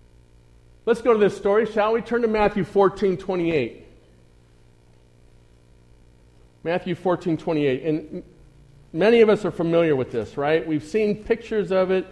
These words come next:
We've seen this on velvet, like Elvis on velvet. I-, it's been, uh, immortalized in the pantheon of scriptural stories.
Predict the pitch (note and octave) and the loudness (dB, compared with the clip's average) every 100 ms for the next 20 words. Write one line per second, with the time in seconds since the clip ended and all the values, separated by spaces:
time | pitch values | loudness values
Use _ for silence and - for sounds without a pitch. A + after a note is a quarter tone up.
0 | - - - - E3 E3+ - A3 A3 G#3 | -20 -20 -20 -2 0 0 -2 0 4 4
1 | G3 F#3 D3+ B2+ A#2 E3 G3+ G3+ G#3 G#3 | 4 2 0 -2 4 6 6 4 2 2
2 | C3 B2+ D#3+ F3 F#3+ F#3 F#3 F3+ E3+ E3+ | -2 0 -2 0 -2 -4 -4 -2 0 2
3 | E3 E3+ E3 - - - - D#3+ D#3+ E3 | 2 0 -4 -10 -20 -20 -8 -2 0 0
4 | D#3 - D#3+ D3+ C#3+ D3 C#3+ C3+ B2+ A#2+ | -4 -2 0 2 0 -2 0 2 4 2
5 | A#2 - D#3 D3+ F3+ A#3 B3+ G3+ D#3 D3 | -2 -4 -2 2 6 8 8 6 4 4
6 | D3 D3 D3 C#3 - G3+ G#3+ E3 D#3 C#3 | 2 0 -4 -4 -2 0 0 0 0 2
7 | C#3 C#3+ D3 C#3 C#3 C3 - - - F3+ | 0 -2 -2 2 2 0 -10 -16 -4 -4
8 | F3+ - D#3+ C3 - - D#3 D3 A2 F#2 | -4 -6 -4 -4 -8 -2 2 2 0 -4
9 | F2 | -12